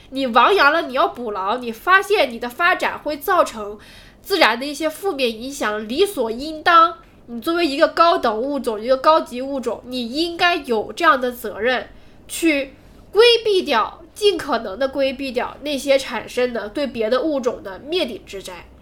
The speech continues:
所以我觉得这个是为什么要做动物保护的一个，一个最根本的出发点，对吗？就像你，你人，你要对，为婚姻负责，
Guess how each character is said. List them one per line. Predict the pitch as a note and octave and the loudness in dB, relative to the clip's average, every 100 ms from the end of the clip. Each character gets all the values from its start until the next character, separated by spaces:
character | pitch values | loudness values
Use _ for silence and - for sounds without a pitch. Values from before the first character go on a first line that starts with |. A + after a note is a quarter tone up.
| - - - - | -20 -20 -20 -8
所 | - | 0
以 | F4+ | 4
我 | G4 B3+ | 6 4
觉 | A#3 | 4
得 | C4 | 4
这 | D4+ | 4
个 | F4 | 0
是 | E4+ F#4+ | 0 2
为 | A#4 F#4+ | 4 2
什 | C#4 | 0
么 | A#3+ | -2
要 | D4 C#4+ | 2 2
做 | D4 G4+ C4 | 4 2 2
动 | C4+ | 0
物 | A#3+ | -2
保 | A#3 G#3+ | -6 -8
护 | - A#3 A3 | -8 -4 -2
的 | A3 | -4
一 | A3 | -6
个， | A#3 A#3 A3 - - - - - - | -4 -4 -6 -20 -20 -20 -20 -20 -10
一 | C#4+ | -2
个 | D4 F#4+ | 0 0
最 | F#4+ F#4+ | 2 2
根 | G4+ G#4+ | 2 0
本 | C4+ | -2
的 | A3 | -2
出 | - B3+ | -10 -8
发 | A#3 A3+ | -6 -6
点， | A#3 G#3 - - A3+ | -8 -12 -14 -20 -6
对 | A#3+ | -6
吗？ | A#3+ A#3+ | -4 -6
就 | A#3+ F#4 | -4 2
像 | F#4+ F#4+ D#4+ - - - - - - - - - - - D#4+ D4 D4 | 6 6 4 -6 -20 -20 -20 -20 -20 -20 -20 -20 -20 -20 -16 -12 -8
你， | C4 C#4+ C4 | -4 -4 -4
你 | C#4 | -4
人， | C4+ B3+ C#4 E4+ D4+ - | 2 4 4 0 -4 -16
你 | C4+ | -2
要 | C4 D4 | 2 2
对， | D#4+ F4+ | 2 0
为 | D#4+ D#4 | 0 -2
婚 | - F#4 | 0 -2
姻 | E4 F#4 | -2 -6
负 | F#4 D#4 | -4 -6
责， | A3+ G#3+ G#3+ | -4 -4 -6